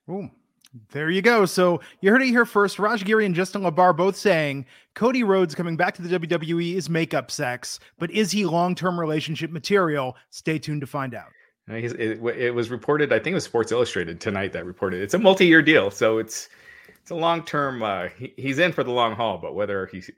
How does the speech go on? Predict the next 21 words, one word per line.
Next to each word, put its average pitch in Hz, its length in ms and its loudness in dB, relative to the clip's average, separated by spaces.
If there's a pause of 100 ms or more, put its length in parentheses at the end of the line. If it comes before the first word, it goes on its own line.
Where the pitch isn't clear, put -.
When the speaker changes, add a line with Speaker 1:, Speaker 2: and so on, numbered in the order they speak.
(260)
Speaker 2:
you 90 120 -18
know, 76 140 -18
s-, - 220 -20 (280)
stays 92 340 -12
on 87 160 -14
top - 380 -10
there. - 240 -20 (540)
Oh, 127 200 0 (100)
and 98 140 -10
there 92 100 -8
we 101 80 -8
go. 110 180 -2
<laughs> 104 60 -10 (640)
Speaker 1:
Yes. 135 480 -12
Uh, 160 220 -2
so 202 320 6
long-term 202 540 2
deal 175 200 -2
being 160 280 -4
reported. 147 720 -2 (400)
Uh, 180 600 8